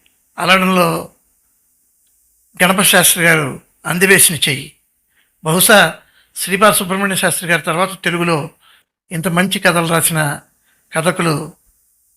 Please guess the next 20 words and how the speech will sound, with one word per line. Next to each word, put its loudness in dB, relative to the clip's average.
గణపతి 0
శాస్త్రి 2
గారు 4
అయి -2
ఉండొచ్చు. -8
కథ 4
బహువ్రీహి. 0
"రేపురా 6
మాపురా 6
అని 6
ఇంకా 4
ఎన్నిసార్లు 2
తిప్పుతారండి?" 0
అని -4
గర్జించి 2
అడిగాడు 2
విద్యానాథుడు. -2
"ఏం 0
చెయ్యను 4
బాబు, 0